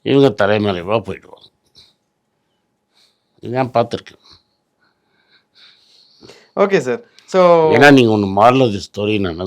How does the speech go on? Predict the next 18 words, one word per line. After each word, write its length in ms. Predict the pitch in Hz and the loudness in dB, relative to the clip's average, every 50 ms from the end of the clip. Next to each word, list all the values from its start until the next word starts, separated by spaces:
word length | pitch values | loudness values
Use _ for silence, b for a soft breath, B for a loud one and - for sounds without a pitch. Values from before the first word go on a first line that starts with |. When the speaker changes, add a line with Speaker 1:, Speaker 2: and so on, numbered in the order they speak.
| 85 | -10
Speaker 1:
சொல்றேன்னா, 520 | 82 76 73 71 73 73 69 71 80 98 117 | -10 -12 -12 -10 -10 -10 -8 -8 -10 -10 -12
Speaker 2:
ம். 640 | - _ _ _ _ _ _ _ _ _ _ - 101 | -14 _ _ _ _ _ _ _ _ _ _ -8 -4
Speaker 1:
ரெண்டு 220 | 101 120 127 131 | -2 0 0 2
லட்ச 280 | 123 127 113 104 - 113 | 2 2 0 0 -4 -2
ரூபா 180 | 110 123 135 | 2 2 2
சம்பளம் 380 | 139 120 117 107 110 110 110 110 | 2 2 -2 -6 -4 -2 -2 -2
வாங்குறவங்கள 920 | 98 87 90 90 87 82 80 80 78 80 82 80 80 87 92 98 98 120 | -4 -4 -8 -10 -8 -10 -10 -10 -12 -16 -14 -10 -6 -2 -2 -2 -2 -4
Speaker 2:
ம். 200 | - - 156 151 143 131 _ _ _ _ _ - | -10 -18 -18 -18 -18 -20 _ _ _ _ _ -6
Speaker 1:
அஞ்சாம் 500 | - - 113 120 120 135 139 131 117 107 | -2 0 0 4 6 6 6 6 6 4
தேதி 540 | 92 101 95 85 87 92 87 104 104 - - _ _ _ _ _ _ _ _ - | 0 -2 -2 -2 -4 -8 -8 -8 -8 -10 -12 _ _ _ _ _ _ _ _ -4
அஞ்சாயிரம் 380 | 107 120 123 117 131 131 131 | -4 -2 0 2 4 4 6
ரூபா, 180 | 120 123 135 131 | 6 4 2 2
பத்தாயிரம் 520 | 110 117 - - - 104 101 98 95 98 | 2 -2 -6 -6 -4 -6 -6 -6 -4 -4
ரூபா 200 | 95 98 101 117 | -6 -4 -4 -4
தான் 80 | 110 98 | -4 -4
பேலன்ஸ் 340 | 98 92 92 98 95 85 87 | -6 -6 -6 -8 -10 -10 -12
இருக்கும் 360 | 87 85 85 90 95 90 80 | -14 -14 -12 -10 -10 -10 -10
அக்கௌண்ட்ல. 420 | _ - 80 80 76 - - - | _ -18 -18 -18 -18 -16 -18 -20